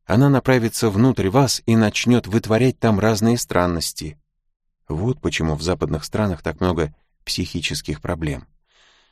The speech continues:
Говорят, что каждый третий американец страдает психическим заболеванием.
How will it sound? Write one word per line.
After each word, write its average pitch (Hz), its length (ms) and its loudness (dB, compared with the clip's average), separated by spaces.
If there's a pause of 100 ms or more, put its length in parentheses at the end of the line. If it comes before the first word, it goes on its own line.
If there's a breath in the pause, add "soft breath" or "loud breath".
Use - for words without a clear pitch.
(120)
Говорят, 147 340 2
что - 220 2
каждый 139 380 2
третий 139 300 4
американец 117 720 2
страдает 113 640 2
психическим - 760 -2
заболеванием. 90 800 0